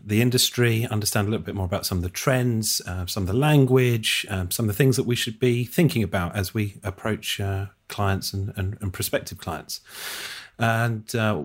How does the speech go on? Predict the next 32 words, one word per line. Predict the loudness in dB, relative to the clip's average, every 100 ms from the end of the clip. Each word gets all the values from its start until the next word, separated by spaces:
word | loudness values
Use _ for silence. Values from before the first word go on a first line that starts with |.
| -6
one | 0 2
of |
my | 2 0
team, | 0 0 2 0 -2 -4 _ -20 -20 _ -2
uh, | 0 0 -2 -6 _ _ _ -12 -4
found, | 0 0 0 -4
found, | -4 -2 -2 -2 -2
uh, | 0 0 -4
a | -10
course | 0 2 4 2
that | -2
Matthew | 0 -2 2 2
is, | 2 2 -4 -6
is, | -4 -4 -6 -8
is | -8 -8 _ -20 -2
leads | 4 4 4 0
at, | -4 -4 -4
uh, | -4 -2
at | -4
Cambridge | 0 0 2 0 0 -2 -2
Judge | -2 -2 -2
Business | 0 2
School, | 2 4 4 4 2 -4 -16 -20 -20 -6
uh, | 0 2 0 0
on, | -2 -2
on | -2 -2
leadership | 0 2 2 -2 -2 -2
in | -2 -2
professional | -4 -2 -2 -2
services | 0 0 0 -4 -2
firms. | 2 2 2
So, | 0